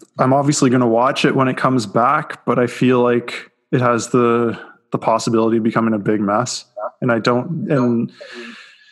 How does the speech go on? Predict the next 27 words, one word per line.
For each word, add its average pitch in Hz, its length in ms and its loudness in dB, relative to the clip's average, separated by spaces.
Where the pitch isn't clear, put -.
the 160 140 4
N 175 80 2
H 180 160 0
L, 170 160 4
I 147 40 0
feel 165 200 2
like 160 100 0
they've 131 140 0
tried 139 580 0
to 147 840 0
outline 135 420 0
a 127 40 -4
plan 135 480 -2
a 123 60 -2
little 127 240 0
bit, 127 180 -2
but 127 120 0
I 123 80 0
still 127 260 -2
feel 123 260 -2
like 120 160 0
it 123 60 0
hasn't 117 240 -2
been 117 140 -2
very 110 200 0
transparent 113 760 -4
on 117 480 -2